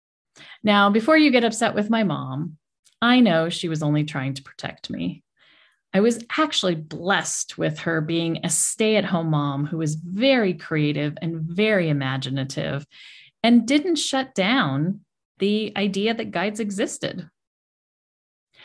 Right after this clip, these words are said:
I will say, having to view them as imaginary friends was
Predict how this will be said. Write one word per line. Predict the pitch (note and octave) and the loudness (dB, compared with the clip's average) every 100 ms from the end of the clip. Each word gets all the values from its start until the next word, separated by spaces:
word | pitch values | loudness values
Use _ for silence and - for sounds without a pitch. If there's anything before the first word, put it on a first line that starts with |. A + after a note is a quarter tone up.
| - - - _ _ | -20 -20 -20 _ _
I | F#3+ | 4
will | F#3 G3+ A3+ | 4 4 4
say, | A3+ - C#3+ D3+ | 0 -4 -4 -2
having | F#3 F#3+ F#3+ | -2 0 0
to | F#3 | 0
view | E3 D#3+ D#3 | -2 -2 -2
them | D3 | 0
as | D3 D3 | -2 -2
imaginary | D3+ D#3+ E3 D#3 D3 C#3 | -2 -2 -4 -6 -6 -6
friends | D3 - G#3+ E3 C#3+ C#3+ D3+ | -8 -2 0 0 -2 -6 -4
was | F3 E3+ F3 | -4 -4 -8